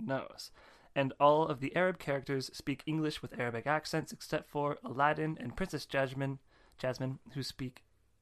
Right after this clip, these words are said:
English with an English accent. This is all not to mention the multiple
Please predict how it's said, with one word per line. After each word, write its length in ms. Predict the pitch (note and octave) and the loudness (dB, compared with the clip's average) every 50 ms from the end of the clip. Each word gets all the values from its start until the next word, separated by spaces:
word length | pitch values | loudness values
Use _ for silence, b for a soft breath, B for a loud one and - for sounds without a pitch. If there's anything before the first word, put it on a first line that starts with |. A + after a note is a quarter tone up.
| _ _ _ - | _ _ _ -6
English 320 | - B2 A#2+ B2 A#2 - - | -4 -2 -2 -4 -6 -6 -8
with 80 | A2+ | -8
an 120 | - - - | -8 -6 -2
English 340 | D#3 D#3+ D3+ C3 B2 - - | -2 0 0 0 -2 -4 -6
accent. 420 | C3+ - - - - A2+ - - - B B B B B B B B B - | -6 -6 -8 -10 -12 -14 -16 -18 -20 B B B B B B B B B 0
This 160 | G#3 F#3+ E3 | 0 0 2
is 80 | D3+ D3 | 4 6
all 120 | C#3+ C#3 | 6 8
not 180 | C#3 C#3 B2+ - | 8 6 4 4
to 80 | - D3 | 2 0
mention 340 | C#3+ B2+ - C#3 C3+ B2+ A#2 | 0 0 0 0 -2 0 0
the 100 | B2+ B2 | 0 2
multiple 640 | C#3 E3 F#3+ F#3 - D3+ - D3+ C#3+ C#3 C#3+ C#3+ | 4 4 4 2 0 -2 0 2 4 4 2 0